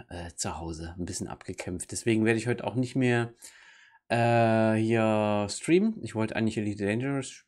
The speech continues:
streamen, aber das kriege ich jetzt nicht mehr hin. Ich muss es mal erst, erst mal auspacken,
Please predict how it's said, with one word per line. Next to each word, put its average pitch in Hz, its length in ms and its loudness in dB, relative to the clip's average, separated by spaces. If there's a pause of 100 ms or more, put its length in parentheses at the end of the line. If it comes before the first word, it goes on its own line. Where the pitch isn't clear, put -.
(140)
streamen, 139 840 -2
aber 107 300 -2
das - 260 -8
kriege 113 220 0
ich 107 60 -8
jetzt 110 140 -2
nicht 104 140 -4
mehr 101 120 0
hin. 131 80 0
Ich 135 40 -2
muss 113 160 -2
es 107 80 -10
mal 104 80 -10
erst, - 260 -12
erst - 200 -8
mal - 80 0
auspacken, - 560 -2